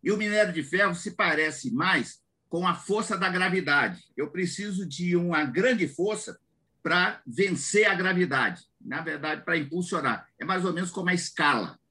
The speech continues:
né? Então, quando é falado dos investimentos de longa maturação, gran-, pesados investimentos, nós estamos falando isso. Eu não posso ter uma mina gradativa.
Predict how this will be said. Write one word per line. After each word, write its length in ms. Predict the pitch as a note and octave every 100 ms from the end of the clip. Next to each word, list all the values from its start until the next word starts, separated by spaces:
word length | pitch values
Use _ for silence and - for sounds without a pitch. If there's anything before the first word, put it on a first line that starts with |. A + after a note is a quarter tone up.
| _
né? 300 | B2+ E3 F3 _ _
Então, 240 | - E3 D#3
quando 500 | D#3+ D#3 D#3 B2+ _ _ -
é 120 | C3
falado 540 | C#3 D3 C3+ C#3+ B2
dos 300 | B2 C3+ C3 C3
investimentos 540 | C#3 C#3 B2 C#3+ C3+
de 80 | B2+
longa 320 | D3 D#3+ C#3
maturação, 840 | C#3 C3+ C3+ B2 - B2 C3+ A#2
gran-, 360 | F#2+ C#3 A#2+ F#2+
pesados 640 | - C3+ A2+ D3+ D#3 A2
investimentos, 600 | B2 B2 A#2+ A#2+ F#3 F3+ _ -
nós 140 | D#3
estamos 200 | F#3+ F#3+
falando 340 | F#3+ G3+ F#3+ F3
isso. 280 | C#3+ - -
Eu 180 | D#3+ F3
não 180 | E3+
posso 480 | C#3+ F#3 G3 G#3 F#3 - _ -
ter 340 | F3 F3+ - _
uma 240 | D3+ D#3+ D#3+
mina 400 | D#3+ F3+ F#3+ E3+
gradativa. 1120 | A#2 E3 F#3+ F3+ E3+ - - C#3+ G#2+ F#2 E2+